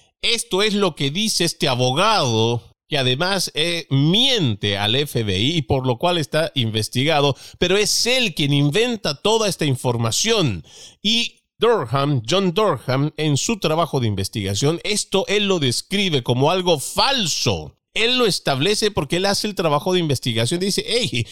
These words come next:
esto no pasó, esto no existe, esto no, además no está comprobado". Pero lo curioso es que incluso sin que esta situación haya sido verificada,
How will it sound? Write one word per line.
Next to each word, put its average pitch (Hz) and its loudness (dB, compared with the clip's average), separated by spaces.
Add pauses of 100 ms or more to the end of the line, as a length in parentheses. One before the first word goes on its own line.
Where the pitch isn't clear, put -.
(140)
esto 196 0
no 196 0
pasó, 175 0
esto 190 -2
no 190 2
existe, 165 -2 (100)
esto 214 -2
no, 180 0
además 165 0
no 220 0
está 214 -2
comprobado". 151 0 (300)
Pero 226 2
lo 175 2
curioso 240 0
es 214 0
que 190 -2
incluso 156 -2 (380)
sin 160 0
que 160 -2
esta 214 -4
situación 160 0
haya 143 -2
sido 147 0
verificada, 110 -2